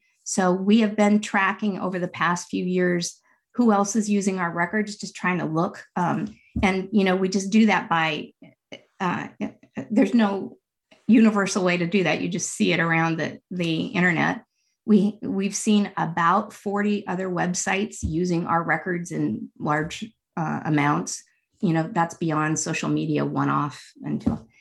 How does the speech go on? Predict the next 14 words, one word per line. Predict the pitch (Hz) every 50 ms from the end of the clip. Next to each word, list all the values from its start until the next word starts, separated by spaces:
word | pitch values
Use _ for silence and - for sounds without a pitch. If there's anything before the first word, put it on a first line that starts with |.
| _ _ _ _ _ _ _ _
um, | - 185 175 170 170 165
so | 214 - - - 175 175 170
Digital | 170 - 190 185 214 208 196 180
Public | 180 - 208 214 196 185 185 -
Library | 180 175 175 175 180 175 170
of | 160 165
America, | 156 160 160 165 165 170 - - 170
we're | 165 165 170 165 170 165 165
the | - 156
largest | 151 151 151 151 156 160 - 170 156 - -
contributor | - 147 160 - - 165 170 170 165 165 170 160 160 160 156 156
to | - - 143
their | 143 151 156 160 170
website. | 165 165 165 165 - - 165 156 156 160 - -